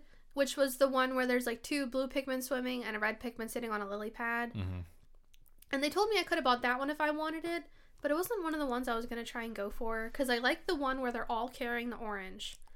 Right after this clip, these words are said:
Speaker 2: That's good.
Speaker 1: I like the one where it's just the three yellow Pikmin and some wires.
Speaker 2: Okay.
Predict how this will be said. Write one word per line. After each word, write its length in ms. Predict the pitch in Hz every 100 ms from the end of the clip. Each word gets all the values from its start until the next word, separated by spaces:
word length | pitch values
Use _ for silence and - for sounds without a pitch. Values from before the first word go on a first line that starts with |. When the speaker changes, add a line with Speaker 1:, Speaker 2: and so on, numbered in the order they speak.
| -
Speaker 2:
That's 180 | 117 -
good. 320 | 101 92 95 - -
Speaker 1:
I 120 | 247 247
like 200 | 254 262
the 100 | 285
one 220 | 285 285
where 140 | 262
it's 160 | 247 -
just 260 | 262 277 -
the 100 | 294
three 240 | 302 294
yellow 280 | 277 254 247
Pikmin 360 | 254 247 240
and 120 | 233 240
some 180 | 226 220
wires. 600 | 220 202 214 226 - - - - - - - 117
Speaker 2:
Okay. 440 | 113 110 104